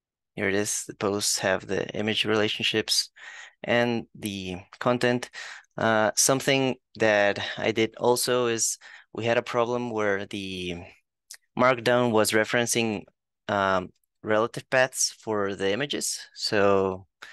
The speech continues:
since they were stored in the same repo, uh, that didn't work in Contentful unless we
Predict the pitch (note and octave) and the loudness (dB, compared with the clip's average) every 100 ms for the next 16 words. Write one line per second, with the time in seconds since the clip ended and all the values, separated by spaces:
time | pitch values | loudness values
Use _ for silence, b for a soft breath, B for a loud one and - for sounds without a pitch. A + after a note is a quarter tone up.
0 | B B - - G#2 - G2+ G2+ G2 G2 | B B -6 -2 0 2 2 4 4 4
1 | F#2+ _ _ _ _ - - G#2+ G2 F#2+ | -2 _ _ _ _ -10 -6 -2 -2 -2
2 | - G2+ F#2+ F#2 - F#2+ G2 - D3 B | -6 -8 -6 -4 -4 -2 -2 0 -2 B
3 | B B B B B B _ _ - A2+ | B B B B B B _ _ -2 0
4 | A2 G#2+ G#2 G2 B2 - _ _ _ _ | 2 4 4 4 2 2 _ _ _ _
5 | _ _ _ _ - A2+ G#2 G2 G2 G#2 | _ _ _ _ -8 -4 -2 -2 -2 -6
6 | G2 F2+ F#2+ - C3+ C3+ G#2 F#2+ F2+ G2 | -6 -6 -6 -2 -2 -2 0 0 0 -2
7 | G2+ | -2